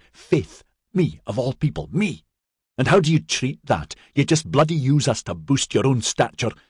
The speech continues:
The Water Walker saves the day again. Well,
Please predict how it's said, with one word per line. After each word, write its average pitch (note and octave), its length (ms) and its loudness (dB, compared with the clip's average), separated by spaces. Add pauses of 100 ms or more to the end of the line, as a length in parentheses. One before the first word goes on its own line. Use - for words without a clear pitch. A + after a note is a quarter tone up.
(160)
The D#3+ 80 4
Water C3 460 2
Walker F#2 540 -2
saves G#2+ 460 0
the A#2 100 2
day A#2 180 0
again. F#2+ 420 -4 (380)
Well, F#3 160 2